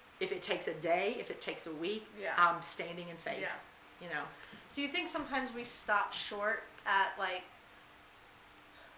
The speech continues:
Speaker 2: say, we'll just keep using the, the marriage. If I would've just been like, "Well, I hope it happens
Speaker 1: Mm-hmm.
Speaker 2: one day. Like, I
Speaker 1: Mm-hmm.
Speaker 2: have hope for
Speaker 1: Right,
Speaker 2: that."
Speaker 1: right.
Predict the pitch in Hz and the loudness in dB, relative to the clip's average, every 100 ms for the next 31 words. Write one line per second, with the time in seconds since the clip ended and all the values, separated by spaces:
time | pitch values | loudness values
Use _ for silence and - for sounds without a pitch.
0 | - - - - - - - 240 - 240 | -20 -20 -20 -20 -20 -20 -20 -10 0 0
1 | 240 - - - - 226 220 220 - 214 | 0 -6 -16 -16 -8 -4 -4 -4 -6 -6
2 | 220 202 196 190 185 185 - - - 208 | -6 -6 -4 0 0 0 -6 -16 -18 -2
3 | 214 208 208 214 208 220 233 233 254 269 | -2 2 6 6 6 4 8 8 8 4
4 | 247 240 - 226 214 202 185 - 220 254 | 2 0 0 0 4 4 4 0 -4 -2
5 | 254 247 160 185 - 269 262 - - 196 | -2 -4 -4 -4 -6 -6 -4 -6 2 2
6 | 190 190 175 190 180 175 160 - - - | 2 -4 -8 -6 -6 -4 -6 -6 -10 -10
7 | 196 190 185 220 254 - 220 254 - - | -6 -2 0 2 2 0 -4 -4 -6 -8
8 | 285 294 311 320 175 175 165 | 0 4 6 4 4 0 0